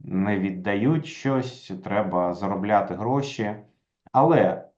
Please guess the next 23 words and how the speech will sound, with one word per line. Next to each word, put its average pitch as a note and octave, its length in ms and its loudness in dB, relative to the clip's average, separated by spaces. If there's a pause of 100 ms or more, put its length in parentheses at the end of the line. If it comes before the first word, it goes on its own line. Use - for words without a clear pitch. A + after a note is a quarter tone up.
е, G#2 280 0
концентрація B2+ 800 2
планет A#2 400 -2
в B2 60 -4
рибах, D3+ 420 0
вона B2 440 2
створює A#2 600 0
ефект, F3 640 -2
е, G#2+ 200 0
той, C#3 380 0
що, A2+ 680 0 (520)
е, G#2 160 -10
мігранти, B2 580 4
вони A2+ 260 0
там, F#2 300 2
їх F#2+ 160 -2
багато. A2+ 600 -4 (720)
Е, G2+ 320 0
Сатурн G3+ 560 2
означає C3 720 4
людей A#2 760 0
і A2 40 -12
прагматиків, A2 760 2